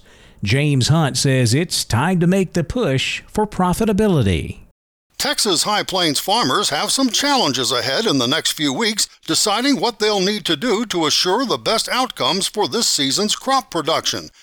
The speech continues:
Speaker 2: And then there's the matter of marketing those crops. Here's how Texas A and M grain marketing economist Mark Welch describes the current commodity price environment.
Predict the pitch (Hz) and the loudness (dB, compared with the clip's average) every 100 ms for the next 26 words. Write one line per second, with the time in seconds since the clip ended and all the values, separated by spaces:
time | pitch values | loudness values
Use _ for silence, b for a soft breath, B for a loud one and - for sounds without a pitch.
0 | b 226 254 240 320 285 262 208 208 190 | b -2 0 2 4 4 2 0 -2 -2
1 | 214 214 214 185 202 139 120 196 262 - | 0 0 0 0 0 -2 -2 0 0 0
2 | 160 131 113 123 117 - 156 117 98 - | -2 -2 0 -2 -2 -4 -2 -2 -2 -6
3 | - b b - 269 262 202 147 127 - | -6 b b -4 0 2 0 0 -2 -2
4 | 214 175 147 180 165 151 170 214 117 147 | -2 -2 0 0 0 0 0 -2 -2 -2
5 | 202 170 175 170 156 147 - - 170 143 | 0 0 0 -2 -2 -2 -2 -2 0 0
6 | 127 190 - - 113 139 123 123 233 196 | 2 0 -2 -6 -2 -2 -2 -2 0 0
7 | - - - 190 - 196 208 202 156 190 | -2 -8 -10 -4 -2 0 0 -2 -2 -4
8 | - - 247 208 - - 214 226 202 175 | -4 -2 0 0 -4 -4 0 0 -2 -4
9 | - 160 135 175 208 214 202 247 180 123 | -4 -2 0 -2 -2 -2 0 2 2 0
10 | 110 98 | -2 -6